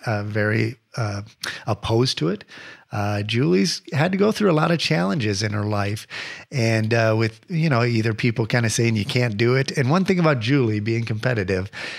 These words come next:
if you say you can't do something to Julie, <laughs> she's going to do it, okay? And, uh, we're gonna talk a little bit about that. There were people in her life that said, "You can't be a missionary. You're not gonna make it."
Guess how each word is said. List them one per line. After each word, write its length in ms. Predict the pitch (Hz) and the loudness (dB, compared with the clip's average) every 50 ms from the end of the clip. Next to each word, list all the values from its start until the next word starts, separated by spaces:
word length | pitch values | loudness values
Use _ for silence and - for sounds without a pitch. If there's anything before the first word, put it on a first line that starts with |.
| - - - | -14 -8 -6
if 140 | 120 107 - | -4 -2 0
you 80 | 123 | 0
say 240 | 117 - - 147 156 165 | 0 2 2 4 4 4
you 160 | 165 160 139 | 4 2 0
can't 400 | - - - 139 135 135 113 98 | -2 0 0 0 0 0 0 -2
do 140 | 90 120 127 | 0 0 0
something 400 | 123 - 143 139 139 156 151 139 | 0 0 0 -2 0 0 0 0
to 80 | 135 131 | 0 0
Julie, 400 | 123 123 131 139 139 147 151 147 | 0 0 0 2 2 0 0 -2
<laughs> 160 | - - - 120 | -2 -4 -6 -4
she's 340 | - - 131 113 104 101 | -2 -2 -2 -2 -2 -4
going 600 | 95 - - - 117 117 123 139 143 143 151 147 135 | -6 -6 -2 0 0 2 2 0 0 -2 -2 -4 -4
to 160 | - - 117 | -2 -2 -2
do 300 | 107 104 110 127 131 139 | -2 0 0 2 2 2
it, 280 | 110 92 87 - - - | 0 -2 -6 -8 -8 -8
okay? 380 | 98 98 - 110 107 104 110 - - - - - - - | -8 -4 -2 0 0 0 -2 -2 -6 -8 -8 -10 -8 -6
And, 300 | - 104 107 110 110 110 | -2 0 0 0 2 2
uh, 220 | 117 113 117 117 113 110 113 - - _ _ _ - | 2 2 2 2 0 -2 -4 -6 -8 _ _ _ -4
we're 80 | 131 139 | -2 0
gonna 80 | 151 | 2
talk 180 | 143 160 156 143 | 2 2 2 4
a 60 | 151 | 4
little 120 | 156 156 151 | 4 4 4
bit 100 | 151 147 | 4 2
about 260 | 143 151 147 143 139 | 2 2 2 2 2
that. 380 | 143 131 135 156 185 185 - | 2 4 4 4 2 0 0
There 100 | - 107 | 0 0
were 120 | 104 104 95 | 2 0 -2
people 460 | - _ - - 117 110 - 127 127 | -4 _ -4 -2 0 2 2 2 2
in 60 | 123 | 4
her 140 | 123 123 123 | 4 4 4
life 260 | 120 120 127 151 147 - | 4 4 2 2 0 0
that 140 | 120 104 - | 0 0 2
said, 320 | - 123 107 110 113 117 127 117 113 113 | 2 2 2 0 -2 -6 -10 -10 -10 -4
"You 180 | 107 110 127 139 | 0 0 2 2
can't 340 | 139 - 156 190 233 220 143 | 2 2 0 0 0 0 -2
be 120 | 107 101 | 0 0
a 60 | 98 | 0
missionary. 440 | 98 98 95 - - 104 104 95 - - _ _ _ _ _ - - - - | 0 0 0 -2 -2 -2 -2 -4 -6 -8 _ _ _ _ _ -20 -14 -8 -2
You're 160 | 110 120 127 | 0 0 2
not 260 | 127 113 117 143 139 | 4 4 2 2 2
gonna 140 | - 143 147 | 0 0 2
make 300 | 147 160 175 202 202 - | 2 2 0 0 0 -4
it." 160 | 107 98 - | -6 -6 -6